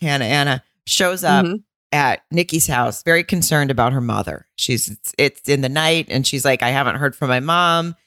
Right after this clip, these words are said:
Speaker 1: And she's like, "I, you know, I leave her messages. This is not like her." Liz tries to call her. I mean, uh, Nikki tries to call her. And of course, Liz has one of those really annoying voicemails like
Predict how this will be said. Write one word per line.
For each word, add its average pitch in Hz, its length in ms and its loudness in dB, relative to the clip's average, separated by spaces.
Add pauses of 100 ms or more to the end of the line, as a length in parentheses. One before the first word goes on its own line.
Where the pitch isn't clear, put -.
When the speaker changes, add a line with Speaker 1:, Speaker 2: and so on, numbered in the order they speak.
(320)
Speaker 1:
And 127 480 -2
she's - 320 -2
like, 123 280 0
"I, 123 240 -2 (260)
you 113 140 -2
know, 120 80 -2
I 120 60 -4
leave 120 200 -6
her 127 140 -2
messages. 147 640 2
This 120 180 -6
is 120 140 -10
not 107 200 -6
like 151 280 0
her." 156 340 0 (300)
Liz 165 480 0
tries 156 320 0
to 165 120 -8
call 151 360 0
her. 147 560 2
I 151 100 2
mean, 131 240 0
uh, 120 220 2
Nikki 156 260 -2
tries 151 300 0
to 156 80 -4
call 147 320 2
her. 143 340 2 (300)
And 160 120 2
of 135 60 -2
course, 139 280 0
Liz 120 180 2
has 120 180 0
one 120 100 0
of 107 60 -2
those 110 180 -6
really 113 300 0
annoying 107 440 -4 (120)
voicemails 127 500 -2
like 113 260 -2